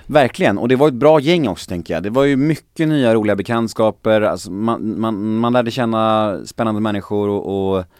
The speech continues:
ja, jag tycker det var roligt. Jag hade, det var väl typ tio dagar och jag hade väldigt roligt.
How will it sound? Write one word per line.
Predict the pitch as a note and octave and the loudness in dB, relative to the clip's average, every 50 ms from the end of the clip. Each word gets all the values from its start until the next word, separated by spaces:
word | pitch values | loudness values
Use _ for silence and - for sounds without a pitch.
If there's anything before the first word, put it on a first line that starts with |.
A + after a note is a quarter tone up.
| _ _ _ _ _ _ - | _ _ _ _ _ _ -4
ja, | - A2 | -2 -2
jag | C3+ - | -2 -2
tycker | A#3+ - - D3+ | -2 -4 -2 0
det | A2+ | 0
var | A2 | 0
roligt. | G2+ C3 D#3 - - - | 0 -2 -2 -4 -4 -4
Jag | C3 | -4
hade, | E3+ F3 C#3 A#2+ G#2+ | -2 -2 -2 -2 -2
det | G#2 G#2 A2 C#3 | -2 -4 -4 -4
var | D3+ E3 | -4 -4
väl | D#3 B2+ | -4 -6
typ | - - - A2+ F#2+ - | -6 -6 -6 -6 -6 -4
tio | - B2 A2 G2 G2 | -4 -2 -2 0 0
dagar | F2+ G2 F#2 F2+ E2 F2 F2+ | 0 0 0 0 0 -2 -2
och | G2 A2+ | -2 -2
jag | C3 | -4
hade | C#3 C3+ A#2+ | -4 -4 -4
väldigt | A2+ G2+ F2+ E2 | -4 -6 -6 -6
roligt. | G2+ F#2 F#2+ F2 - | -8 -8 -8 -10 -14